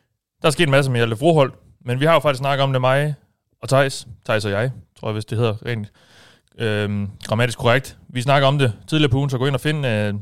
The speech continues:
det lille specialprogram, vi lavede der. Så vender vi og drejer vi både fyringen i New England og hans, øhm,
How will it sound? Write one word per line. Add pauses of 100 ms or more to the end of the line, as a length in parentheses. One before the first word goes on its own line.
(100)
det
lille
specialprogram,
vi
lavede
der. (380)
Så
vender
vi
og
drejer
vi
både
fyringen (520)
i
New
England
og (260)
hans,
øhm,